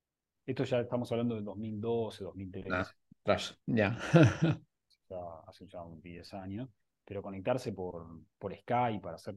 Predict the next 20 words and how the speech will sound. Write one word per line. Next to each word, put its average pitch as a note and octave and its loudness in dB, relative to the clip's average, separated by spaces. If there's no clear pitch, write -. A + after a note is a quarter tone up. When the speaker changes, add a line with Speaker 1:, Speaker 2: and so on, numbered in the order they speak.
Speaker 1:
todas G2+ -4
las - -20
meetings, G#2+ -6
eh, F2+ -14
fue G#2 -8
como F#2+ -8
algo F#2+ -10
bastante G#2+ -8
novedoso G#2 -8
para F2 -8
mí G#2 -6
en F#2+ -6
aquel F#2 -8
entonces. G#2 -10
Pero G2+ -12
bueno, - -10
empe-, F2 -14
empezaban G#2 -4
a G#2 -6
estar A#2+ 0